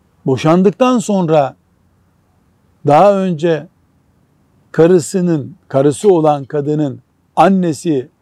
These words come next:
ne durumdadır? Cevap olarak diyoruz ki,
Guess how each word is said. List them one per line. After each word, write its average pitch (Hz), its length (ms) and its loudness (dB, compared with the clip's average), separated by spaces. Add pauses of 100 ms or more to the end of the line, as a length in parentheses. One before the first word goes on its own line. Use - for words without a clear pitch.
ne 156 180 0
durumdadır? 123 680 -6 (500)
Cevap 214 300 2
olarak 160 440 0
diyoruz 165 380 -6
ki, 110 220 -10